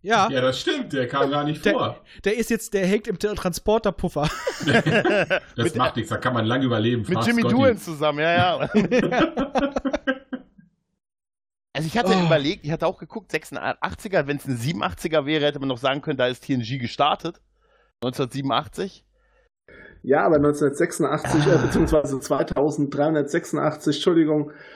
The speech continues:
Speaker 4: äh, müsste doch der Angriff gewesen sein.
Speaker 1: Nee, wir sind jetzt ja zweitausenddreihundertneunundneunzig.
Speaker 4: Dann war er zweitausenddreihundertfünfundachtzig, stimmt.
Speaker 2: Der wäre auch zu jung dann, dann schmeckt er ja nicht.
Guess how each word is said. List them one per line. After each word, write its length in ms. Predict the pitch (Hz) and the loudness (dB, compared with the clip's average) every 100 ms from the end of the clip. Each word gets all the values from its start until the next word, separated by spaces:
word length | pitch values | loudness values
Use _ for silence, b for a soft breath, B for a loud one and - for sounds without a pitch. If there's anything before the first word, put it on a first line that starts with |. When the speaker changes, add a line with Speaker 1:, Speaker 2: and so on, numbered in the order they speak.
| B B - | B B 0
Speaker 4:
äh, 140 | 143 | 2
müsste 440 | 139 139 160 - 135 | 4 4 2 -2 -2
doch 200 | 143 139 | -2 0
der 200 | 131 120 | -2 0
Angriff 300 | - 180 147 | 0 0 0
gewesen 380 | 131 120 110 110 | 0 2 0 -2
sein. 360 | 113 113 110 - - _ _ _ _ _ _ _ _ - | -2 -4 -6 -20 -20 _ _ _ _ _ _ _ _ -6
Speaker 1:
Nee, 320 | 147 139 147 | 0 4 4
wir 100 | 151 | 4
sind 140 | 151 165 | 0 0
jetzt 140 | 165 | 0
ja 100 | 165 | 0
zweitausenddreihundertneunundneunzig. 2750 | - 156 175 190 180 170 175 175 165 - - _ - - 151 165 165 156 151 139 139 139 139 147 - - 110 - _ _ _ _ - | 0 0 2 2 0 0 -2 -4 -4 -14 -20 _ -16 -4 2 2 2 2 2 2 2 2 2 2 0 -2 -4 -8 _ _ _ _ -6
Speaker 4:
Dann 180 | - 131 | 2 4
war 120 | 127 | 4
er 100 | 131 | 2
zweitausenddreihundertfünfundachtzig, 1200 | 131 135 135 127 127 127 127 - 170 127 117 - - | 2 0 2 0 2 0 2 2 2 0 -4 -12 -8
stimmt. 280 | 127 - - _ B B B _ _ _ _ _ _ _ _ | -8 -8 -16 _ B B B _ _ _ _ _ _ _ _
Speaker 2:
Der 100 | 78 | -8
wäre 120 | 85 87 | -4 -4
auch 100 | 76 | -2
zu 140 | 87 | -2
jung 240 | 80 76 | 0 0
dann, 160 | 78 62 | 0 -2
dann 100 | 64 | -4
schmeckt 240 | - 80 78 | -4 -6 -4
er 80 | |
ja 80 | - | -6
nicht. 320 | - - - | -10 -14 -20